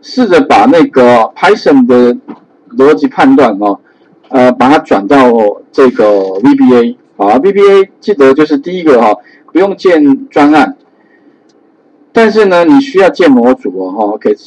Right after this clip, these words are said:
第一步就插入模组。反正以后呢，你要撰写V B A的话，第一步骤呢，记得就是插入一个模组，然后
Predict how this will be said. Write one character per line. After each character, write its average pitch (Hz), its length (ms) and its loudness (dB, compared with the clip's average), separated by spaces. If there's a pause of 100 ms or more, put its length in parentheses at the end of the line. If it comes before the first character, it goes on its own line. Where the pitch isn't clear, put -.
第 196 120 0
一 208 100 0
步 208 200 2
就 165 120 0
插 151 240 0
入 151 140 2
模 113 200 -2
组。 98 200 -8 (180)
反 135 100 0
正 220 140 2
以 143 140 2
后 180 180 2
呢， 147 220 2
你 135 160 4
要 170 180 2
撰 156 340 0
写 110 220 -2
V 143 160 2
B 139 180 2
A 135 140 4
的 117 160 -2
话， 123 240 -4 (340)
第 196 160 -4
一 196 60 0
步 190 220 -2
骤 139 240 2
呢， 120 340 -2
记 - 160 -12
得 139 180 0
就 131 140 0
是 143 100 0
插 135 280 -4
入 135 120 0
一 113 80 -6
个 107 100 -6
模 104 220 -8
组， - 180 -14 (680)
然 135 140 0
后 175 300 0